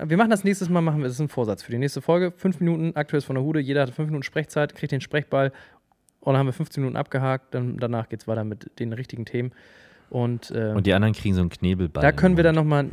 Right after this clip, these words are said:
Speaker 1: in der nächsten Folge können wir über das Thema reden: Portfolio-Projekt oder, äh,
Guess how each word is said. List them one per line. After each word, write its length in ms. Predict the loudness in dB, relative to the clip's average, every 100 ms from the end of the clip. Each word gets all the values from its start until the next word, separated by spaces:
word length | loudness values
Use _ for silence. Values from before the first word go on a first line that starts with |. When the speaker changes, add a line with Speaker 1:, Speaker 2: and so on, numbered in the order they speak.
| -6
Speaker 1:
in 80 | 2
der 100 | 4
nächsten 260 | 4 2 0
Folge 300 | 2 4 2
können 180 | 0 0
wir 40 |
über 100 | 0
das 120 | -2
Thema 260 | -2 0 2
reden: 440 | 2 0 0 -4 -10 _ _ -8
Portfolio-Projekt 880 | -8 0 0 0 0 -2 -2 -8 _ _ _ -4
oder, 400 | 0 0 0 -4 _ _ -20 _ _ _ _ _ _ -12 -8
äh, 220 | -6